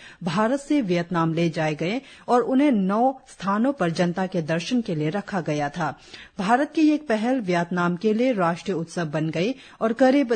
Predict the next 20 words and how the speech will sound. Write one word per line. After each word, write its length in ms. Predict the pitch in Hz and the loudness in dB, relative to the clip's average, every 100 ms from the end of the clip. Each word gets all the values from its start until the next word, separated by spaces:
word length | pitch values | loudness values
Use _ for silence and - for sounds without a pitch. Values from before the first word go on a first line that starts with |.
| 165 | -2
दस 280 | 208 269 - | 0 -2 -2
करोड़ 320 | - 240 254 | 0 2 2
लोगों 320 | 196 180 180 220 | 2 0 0 0
की 120 | 247 | -2
आबादी 540 | - 160 170 165 165 | -2 0 0 0 -2
वाले 320 | 160 165 170 | -2 -2 0
वियतनाम 560 | 185 165 160 - 170 208 | -2 0 -2 -2 -2 0
में 200 | 220 240 - - - | 0 -2 -8 -12 -2
डेढ़ 340 | 156 240 302 | 4 6 6
करोड़ 360 | 302 214 214 247 | 2 2 4 2
से 180 | 240 190 | 0 -2
ज्यादा 340 | 156 170 165 | 0 0 0
लोगों 320 | 156 165 208 | -2 -2 0
ने 160 | 226 208 | 0 -2
भगवान 480 | 160 156 160 160 156 | -2 -2 0 0 -2
बुद्ध 260 | 175 226 | -2 -4
के 180 | 233 214 | -2 -2
पवित्र 480 | 214 160 160 185 185 | 0 -2 -2 -4 -4
अवशेषों 640 | - 156 143 180 175 240 | -4 -6 -6 -6 -4 -4
के 200 | 233 160 | -4 -4